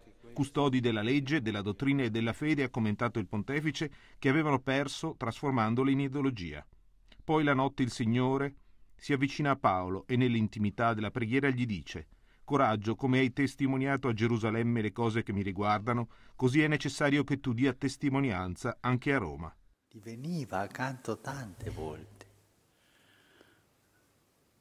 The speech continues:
Speaker 2: Una volta lui dice che è portato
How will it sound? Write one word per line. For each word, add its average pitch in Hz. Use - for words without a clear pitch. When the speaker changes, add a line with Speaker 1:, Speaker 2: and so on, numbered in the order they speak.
Speaker 2:
Una 117
volta 107
lui 95
dice 107
che 90
è 123
portato 113